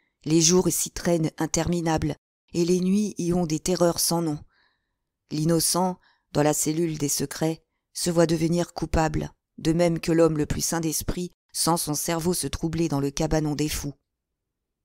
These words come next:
Mademoiselle de Chandoré ne le laissa pas poursuivre. « Voilà,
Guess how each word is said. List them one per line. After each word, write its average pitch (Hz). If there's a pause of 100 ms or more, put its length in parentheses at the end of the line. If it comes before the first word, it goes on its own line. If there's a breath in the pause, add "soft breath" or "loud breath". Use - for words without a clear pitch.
(220)
Mademoiselle 196
de 175
Chandoré 180
ne 180
le 165
laissa 165
pas 170
poursuivre. « 147 (1900)
Voilà, 240